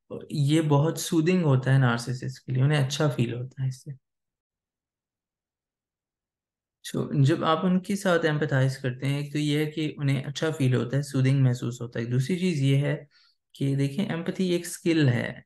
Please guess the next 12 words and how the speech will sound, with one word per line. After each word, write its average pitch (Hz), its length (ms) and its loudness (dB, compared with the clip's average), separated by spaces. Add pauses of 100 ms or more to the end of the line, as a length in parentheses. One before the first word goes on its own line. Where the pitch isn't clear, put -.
(140)
empathize 147 460 0
करना 160 240 -4
एक 160 120 -8
skill 165 380 -2
है, 139 240 2 (420)
और 135 220 4
अगर 143 420 2
आप, 147 440 -2 (920)
अ, 135 240 2
चाहते 147 360 -2
हैं 131 420 0 (460)
कि 139 420 -2